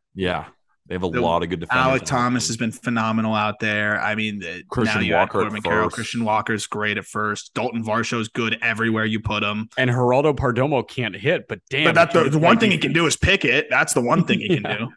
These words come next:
Speaker 2: Yeah. Wow, that's
Speaker 1: So
Speaker 2: pretty awesome. That team's in good shape.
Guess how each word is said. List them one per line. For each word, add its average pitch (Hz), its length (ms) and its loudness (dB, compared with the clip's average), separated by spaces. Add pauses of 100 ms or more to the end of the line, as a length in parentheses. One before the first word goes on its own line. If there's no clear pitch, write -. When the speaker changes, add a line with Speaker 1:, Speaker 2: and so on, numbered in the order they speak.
(200)
Speaker 2:
Yeah. 117 280 -2 (360)
Wow, 117 280 2
that's 220 120 2
Speaker 1:
So 160 60 6
Speaker 2:
pretty 208 160 6
awesome. 180 320 4 (240)
That 226 140 4
team's 392 200 4
in 415 60 2
good 330 160 4
shape. 277 400 2